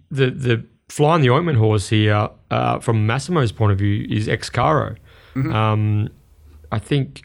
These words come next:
Speaker 1: I, I think back to, it's coming back from fourteen hundred where it was, it was sort of ridden very <laughs> aggressively in the, uh, Sky Channel Provincial final. Um, went well above benchmark, um, to the four hundred and, um, sort of was entitled to pop late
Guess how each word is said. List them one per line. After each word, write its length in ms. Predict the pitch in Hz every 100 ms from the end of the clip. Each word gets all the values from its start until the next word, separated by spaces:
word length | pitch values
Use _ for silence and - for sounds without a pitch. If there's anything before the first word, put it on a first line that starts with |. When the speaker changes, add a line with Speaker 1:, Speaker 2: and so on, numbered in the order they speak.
| -
Speaker 1:
I, 220 | 139 - - -
I 60 |
think 300 | 123 160 139
back 180 | - 156
to, 140 | 151 -
it's 160 | - -
coming 220 | 175 131
back 180 | 113 -
from 200 | 113 104
fourteen 300 | - 110 104
hundred 280 | 104 107 104
where 140 | 107
it 80 | -
was, 260 | 101 98 - _ _ - - - - - -
it 80 | -
was 240 | 110 98
sort 260 | - - 113
of 100 | 95
ridden 460 | 120 117 101 92 95
very 360 | - 123 147 135
<laughs> 20 |
aggressively 760 | 92 135 - 151 110 127 123
in 180 | 127 127
the, 220 | 123 120 117
uh, 200 | 113 107 - - -
Sky 340 | - - 127
Channel 280 | - 120 113
Provincial 600 | 113 113 131 143 135 -
final. 680 | - - 107 104 120 - -
Um, 500 | - 107 104 - - -
went 200 | 113 -
well 260 | 110 123 135
above 320 | 117 107 98
benchmark, 500 | 110 113 117 110 - - _
um, 320 | 117 117 123
to 140 | - 113
the 100 | 110
four 240 | - 113
hundred 320 | 104 110 107
and, 220 | 104 104 98 - - - -
um, 320 | 107 104 104
sort 180 | - 117
of 140 | 107
was 140 | 107
entitled 400 | 104 107 110 117
to 80 | 107
pop 280 | - 117 -
late 300 | 110 110 -